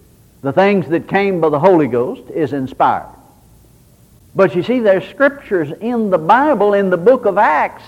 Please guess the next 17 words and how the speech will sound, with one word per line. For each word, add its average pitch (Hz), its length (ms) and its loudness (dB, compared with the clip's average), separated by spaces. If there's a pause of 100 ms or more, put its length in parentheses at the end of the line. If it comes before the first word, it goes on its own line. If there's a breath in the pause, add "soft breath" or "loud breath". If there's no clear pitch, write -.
that 175 280 -2
tells 220 320 4
lies. 196 640 4 (1000)
Did 147 160 -2
you 185 120 2
know 233 220 4
there 247 120 2
were 175 140 2
lies 202 640 6
in 196 160 -2
the 202 60 0
Bible? 202 520 0 (1300)
Recorded 196 920 6
lies 113 640 2
in 110 160 -8
the 98 80 -8
Bible. 90 760 -4